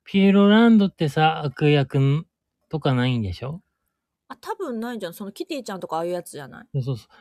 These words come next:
Speaker 1: それを聞いてびっくりしました。
Speaker 2: あー。行ったことないんだよね、私、ピューロランド。
Speaker 1: うんうん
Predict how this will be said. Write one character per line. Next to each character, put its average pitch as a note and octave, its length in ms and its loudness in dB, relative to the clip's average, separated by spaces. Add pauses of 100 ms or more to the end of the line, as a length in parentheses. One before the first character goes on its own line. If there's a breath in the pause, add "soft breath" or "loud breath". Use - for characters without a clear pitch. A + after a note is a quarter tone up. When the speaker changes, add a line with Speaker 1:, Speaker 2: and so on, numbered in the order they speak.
(160 soft breath)
Speaker 1:
そ - 120 -4
れ F3 80 2
を E3+ 120 0
聞 E3 160 -6
い D3 40 -4
て D3 120 -2
び C3+ 80 -2
っ - 20 -8
く D3 140 -4
り B2+ 120 -2
し G#2 80 -8
ま G2+ 180 -6
し - 120 -20
た。 - 180 -18 (440)
Speaker 2:
あ F3 840 -12
ー。 - 40 -20 (880)
行 G#3+ 80 -20
っ - 40 -20
た D#4 100 -8
こ F4+ 100 -10
と D4 120 -10
な B3 140 -8
い C4+ 60 -8
ん A#3 40 -8
だ G#3 60 -6
よ F3+ 120 -8
ね、 E3+ 80 -14
私、 E3 300 -16
ピ F3+ 120 -12
ュ F3 40 -8
ー E3 40 -10
ロ E3 100 -10
ラ D#3+ 140 -10
ン D#3 80 -18
ド。 D3+ 240 -16
Speaker 1:
う C3+ 40 -8
ん B2+ 40 -6
う - 20 -6
ん A#2+ 40 -6